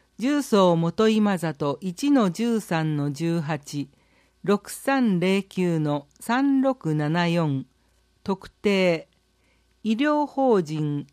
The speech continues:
井上クリニック。重曹元今里一の七の二十二、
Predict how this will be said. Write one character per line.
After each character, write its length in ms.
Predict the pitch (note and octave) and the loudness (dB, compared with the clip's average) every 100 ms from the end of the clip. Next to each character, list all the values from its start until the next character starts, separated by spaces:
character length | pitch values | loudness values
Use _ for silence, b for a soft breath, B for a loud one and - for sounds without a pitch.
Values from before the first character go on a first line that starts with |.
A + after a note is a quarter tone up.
| _ | _
井 120 | F#3 | 2
上 480 | A3+ B3+ B3+ B3 A3+ | 4 4 2 2 0
ク 200 | A3+ G#3 | -2 -4
リ 160 | G3 F#3 | 0 0
ニ 180 | D#3+ | 0
ッ 40 | C#3+ _ | -6 _
ク。 240 | - C#3 - _ _ _ _ _ _ | -10 -8 -8 _ _ _ _ _ _
重 220 | F#3+ C#4+ C4+ | -2 0 0
曹 320 | - G3+ F3+ | 4 4 4
元 340 | F3 F3 G#3 | 2 0 0
今 300 | G3+ G3 F#3+ | 0 0 -2
里 460 | E3 D3+ D3 C3+ - - | -4 -6 -4 -6 -6 -10
一 320 | F3+ - C#4+ | -10 -2 2
の 200 | B3+ E3+ | 2 2
七 360 | F#3 G3 F3 | 2 0 0
の 160 | D3+ D3 | 0 0
二 200 | E3+ G#3 | 2 0
十 360 | E3+ D#3 C#3+ C#3 | 0 -2 0 0
二、 300 | D3 D3+ | 0 -2